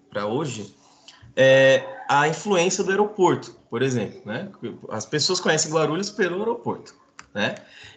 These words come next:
E aí, há pouco tempo, há alguns anos, é, o, os guarulhenses ficaram extremamente felizes porque ficamos sabendo que havia um metrô pra Guarulhos, né? Que é o que a gente almeja, acho que há muitos anos.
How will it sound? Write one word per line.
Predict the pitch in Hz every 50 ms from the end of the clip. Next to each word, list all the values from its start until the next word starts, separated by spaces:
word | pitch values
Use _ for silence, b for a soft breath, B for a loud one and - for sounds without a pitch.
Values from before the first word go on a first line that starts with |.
| -
E | 143 165 180
aí, | 185 180 185 214 247 262
há | 254
pouco | - - 208 208 202 214 208
tempo, | - - 190 185 185 185 185 170
há | 156 147
alguns | 143 143 143 165 175 156 139 143
anos, | 143 160 196 226 214 147 123 - - - - - - -
é, | 117 127 139 156 160 147 - - - _ -
o, | 123 139 139 139 -
os | 135 127 -
guarulhenses | 175 202 214 214 185 143 151 - - 131 -
ficaram | - 208 - 190 180 175 180 180 -
extremamente | - 156 - - - 202 202 208 196 185 185 180 -
felizes | - 190 170 131 123 135 139 147 160 151
porque | - - 175 180 175 - - 123 143 185 - - - _ _ _ _ _ _ _ _ _ _ _ _
ficamos | - - 175 175 160 147 151 147
sabendo | - 196 180 165 143 135 143 170 185 208 214
que | - - 175 170 185 196 196
havia | 208 208 143 143 175
um | 202
metrô | 226 240 254 247 - - 175 214 - - - - -
pra | - 135 139
Guarulhos, | 131 131 127 123 110 101 92 92 - - - - _
né? | - - 117 -
Que | - - -
é | 170
o | 208 226
que | 226 -
a | 254 202
gente | 139 160 208 214 -
almeja, | 233 233 220 170 139 156 185 208 202 208 202 170 151
acho | 165 - -
que | - 214 180 160 151
há | 135 135
muitos | 135 123 127 143 185 - - 131 123 117 117 117
anos. | 127 127 135 117 104 101 - - - - B